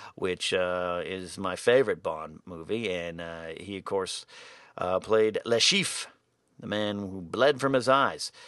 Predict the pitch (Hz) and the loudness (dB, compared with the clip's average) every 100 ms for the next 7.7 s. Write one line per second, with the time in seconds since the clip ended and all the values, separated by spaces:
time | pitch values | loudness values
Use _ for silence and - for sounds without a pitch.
0 | - - - 95 95 95 95 90 120 147 | -20 -12 -4 0 0 0 -2 -4 -4 -2
1 | 160 117 107 104 98 98 101 - 104 - | -2 -2 -4 -2 -2 2 0 2 0 0
2 | 107 101 - 101 98 95 90 98 98 92 | -4 -6 -6 -6 -6 -6 -2 2 2 0
3 | 92 101 110 120 110 92 95 101 95 - | -4 -2 0 0 -2 0 0 0 -2 -4
4 | - 104 98 - 101 101 113 117 90 - | 0 2 0 -4 -4 -2 0 0 -2 -8
5 | _ _ _ 120 117 127 135 139 120 - | _ _ _ -2 0 6 8 8 4 0
6 | - 123 110 - - - _ _ - _ | 2 2 0 -14 -20 -20 _ _ -20 _
7 | - 98 - 135 127 107 | -10 -4 4 6 8 6